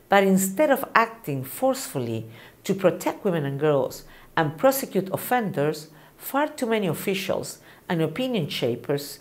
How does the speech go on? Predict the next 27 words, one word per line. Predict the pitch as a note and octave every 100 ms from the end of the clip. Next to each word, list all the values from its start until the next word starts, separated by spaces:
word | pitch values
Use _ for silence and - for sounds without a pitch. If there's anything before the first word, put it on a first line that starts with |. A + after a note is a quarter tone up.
| -
still | - - C#4+
seem | C4+ - C#4+ C#4+
to | A3+
feel | - C4+ A#3 F#3+ G3+ - - -
these | - B3 -
are | B3
trivial | B3 - B3+ B3 B3+
crimes | B3+ C4+ B3+ C3 - - - - -
and | - G3+
that | F#3+ G3
victims | B3+ B3+ A#3 G#3
share | - - C#4+ C4+
the | G#3+
blame | G3 A3 G3
for | - C3+
their | C#3+ B2+
attacks. | B2+ - - - - - _ _ _ - - -
This | E3 E3 -
attitude | E3+ E3+ F3+ F#3 E3 D#3+
is | D#3 -
outrageous, | D#3+ E3+ E3 C3 A#2 A2+ - - - - - -
and | E3+
it | E3+ E3
needs | F3 G#3+ F#3+ -
to | G3
stop | - - F#3+ F#3+ -
now. | C3 C3 A#2+ G#2+ G#2+